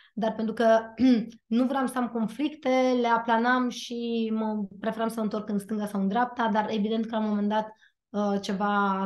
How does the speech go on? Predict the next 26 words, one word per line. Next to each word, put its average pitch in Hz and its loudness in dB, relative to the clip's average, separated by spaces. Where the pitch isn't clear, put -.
s-a 208 -4
întâmplat 202 0
și - -8
m-a 226 4
făcut 226 -6
să, 220 0
uh, 196 -2
să-ți 185 -10
conștientizez 214 -2
că 214 -6
trebuie 196 -4
să, 180 -10
să 185 -10
vorbesc 180 -6
mai 185 -2
mult 185 -2
și 185 -10
să, 185 -6
uh, 180 -8
să 185 -4
nu 226 2
las 226 -2
lucrurile 185 -4
așa, 175 -6
pentru 208 -6
că 208 -10